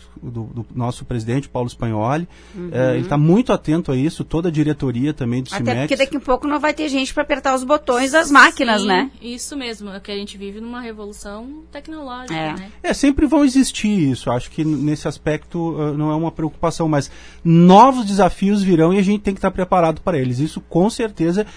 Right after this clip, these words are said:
Speaker 1: e o Cimex pretende, junto com seus associados, participar ativamente.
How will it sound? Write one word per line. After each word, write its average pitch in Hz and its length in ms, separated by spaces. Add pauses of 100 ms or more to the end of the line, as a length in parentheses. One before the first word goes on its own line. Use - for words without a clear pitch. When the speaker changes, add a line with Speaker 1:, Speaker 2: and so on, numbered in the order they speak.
(160)
Speaker 1:
e 185 80
o 214 60
Cimex 185 500
pretende, 190 520
junto 160 340
com 156 160
seus 151 240
associados, 151 600 (420)
participar 165 600
ativamente. 160 720